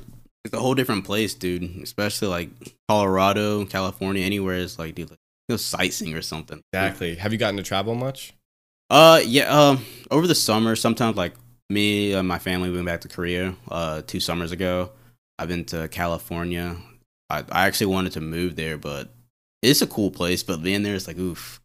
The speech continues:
Speaker 1: cost of living's high.
Speaker 2: It is expensive.
Speaker 1: So crowded, and I can't do that.
Speaker 2: It's expensive. So, so many cool places there. I went
Speaker 1: Yeah.
Speaker 2: to Santa Cruz a couple summers ago. The summer I was in Colorado, I went to Santa Cruz, San Francisco.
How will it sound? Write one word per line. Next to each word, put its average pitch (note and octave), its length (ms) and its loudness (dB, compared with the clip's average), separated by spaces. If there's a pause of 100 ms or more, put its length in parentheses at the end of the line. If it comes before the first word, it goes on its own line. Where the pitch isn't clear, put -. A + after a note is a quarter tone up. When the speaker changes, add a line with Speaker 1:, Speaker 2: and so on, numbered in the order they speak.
Speaker 1:
cost G2+ 200 2
of A2 100 2
living's G#2+ 280 2
high. F#2+ 340 4
Speaker 2:
It G2+ 120 2
is A#2+ 160 0
expensive. G#2+ 480 -2
Speaker 1:
So G#2 140 4
crowded, G2+ 540 6
and F#2 80 -6
I F#2 60 -10
can't - 200 -8
do E2+ 160 -8
that. E2+ 260 -4
Speaker 2:
It's F#2 140 -10
expensive. F#2 500 -6
So, - 240 -6
so - 220 -2
many C#3+ 160 2
cool A2 200 -2
places F#2+ 400 -2
there. F2+ 200 -2
I F2+ 100 0
went F#2+ 220 -2
Speaker 1:
Yeah. F2+ 140 -4
Speaker 2:
to E2+ 60 -6
Santa G2 340 0
Cruz F#2 340 -4
a - 20 -18
couple F2+ 240 -10
summers F2+ 380 -6
ago. F2 240 -6
The F#2+ 100 -8
summer A2 240 0
I G2 60 2
was F#2 100 -2
in F#2 100 -4
Colorado, F2 600 -4 (100)
I F2+ 40 -8
went F2+ 140 -4
to - 60 -2
Santa G2 280 0
Cruz, F#2+ 380 -4
San F#2+ 160 -4
Francisco. F2+ 840 -6